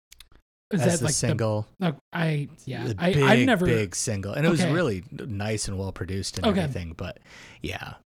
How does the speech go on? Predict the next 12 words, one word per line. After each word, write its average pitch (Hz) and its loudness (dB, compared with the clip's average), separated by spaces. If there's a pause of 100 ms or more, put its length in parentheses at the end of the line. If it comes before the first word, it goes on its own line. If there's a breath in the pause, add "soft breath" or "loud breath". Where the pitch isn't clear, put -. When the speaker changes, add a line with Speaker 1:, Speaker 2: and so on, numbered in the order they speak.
(120)
Speaker 1:
I've 220 4
Speaker 2:
I - 2
Speaker 1:
never 240 4
Speaker 2:
think 202 2
Speaker 1:
listened 180 0
Speaker 2:
it's - -4
Speaker 1:
to 170 0
major 156 -2
label 135 -4
Liz 147 -6
Phair, 131 -6 (100)
um, 135 -6